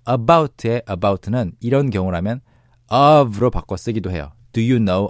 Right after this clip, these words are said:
of him? 그래서 아까 똑같이 오해하는 상황으로 돌아갔을 때,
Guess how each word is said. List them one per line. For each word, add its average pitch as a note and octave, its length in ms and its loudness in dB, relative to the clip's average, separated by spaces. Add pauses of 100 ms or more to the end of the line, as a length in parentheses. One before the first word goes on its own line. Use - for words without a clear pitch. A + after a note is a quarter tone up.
of A#2+ 340 0
him? E3+ 300 -2 (380)
그래서 A#2+ 440 -6 (180)
아까 A#2+ 420 -2
똑같이 C#3 540 -8
오해하는 C3 500 -2
상황으로 A#2+ 360 -4
돌아갔을 F#2 440 -6
때, C3+ 240 0